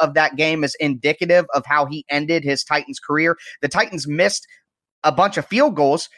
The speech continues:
because they weren't putting the ball in the end zone. The issue was, uh, to give you a basketball analogy,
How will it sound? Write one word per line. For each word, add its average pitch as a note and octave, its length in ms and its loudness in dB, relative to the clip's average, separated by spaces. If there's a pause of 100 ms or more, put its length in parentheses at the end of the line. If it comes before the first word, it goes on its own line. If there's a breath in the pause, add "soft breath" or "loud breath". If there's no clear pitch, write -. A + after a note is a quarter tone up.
(140 soft breath)
because B3 240 0
they A#3 80 2
weren't G#3+ 240 0
putting A#3 180 2
the F#3+ 80 2
ball G3 260 6
in F#3 80 2
the D3 160 -6
end F#3+ 240 -2
zone. A#2+ 300 0
The C3 200 -6
issue A3+ 280 -2
was, D#3 300 2 (320 loud breath)
uh, C#3+ 180 2 (140)
to D#3+ 80 -2
give F#3 180 -2
you F#3 140 2
a B2+ 80 0
basketball D#3 720 2
analogy, C3+ 800 -2